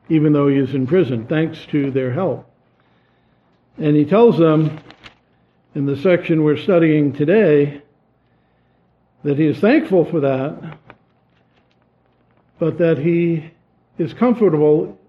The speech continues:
in all situations. He has confidence, he has comfort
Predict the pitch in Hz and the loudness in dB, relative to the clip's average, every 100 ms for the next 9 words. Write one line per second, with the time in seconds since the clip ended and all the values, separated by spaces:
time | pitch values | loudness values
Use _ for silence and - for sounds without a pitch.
0 | - 180 156 160 165 - 143 160 147 147 | -10 -4 -2 0 -2 -2 -8 -4 0 0
1 | 147 135 113 110 _ _ _ _ _ - | -2 -8 -10 -14 _ _ _ _ _ -8
2 | 151 156 151 - - 190 185 175 165 151 | -4 0 0 -2 -4 -2 -2 -2 -2 -2
3 | 151 - 139 143 139 131 - _ _ _ | -4 -6 -6 -4 -6 -8 -14 _ _ _
4 | _ _ _ - 220 220 - 135 135 | _ _ _ -4 0 0 -2 -4 -6